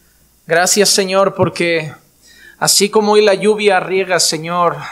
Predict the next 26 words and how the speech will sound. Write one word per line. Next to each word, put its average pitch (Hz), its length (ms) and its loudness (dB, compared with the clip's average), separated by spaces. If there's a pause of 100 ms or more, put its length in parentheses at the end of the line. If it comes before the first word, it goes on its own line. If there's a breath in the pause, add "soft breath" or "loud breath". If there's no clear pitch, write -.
(240 loud breath)
la 156 160 0
tierra, 156 680 -2
queremos 175 400 -2
también 170 380 -4
que 165 120 -2
tu 165 160 -4
palabra 160 480 0
riegue 165 360 -2
nuestros 151 420 -6
corazones 143 840 -4 (840 soft breath)
y 139 100 -12
que 151 100 -2
pueda 190 320 2
dar 190 160 0
fruto 196 420 0
en 160 140 -4
cada 175 300 0
uno 175 260 -2
de 151 80 -2
nosotros. 147 920 -6 (340)
Queremos 208 360 0
ser 220 160 0
expuestos 196 680 -2
a 165 100 -4
tu 170 100 -10
verdad 147 460 -2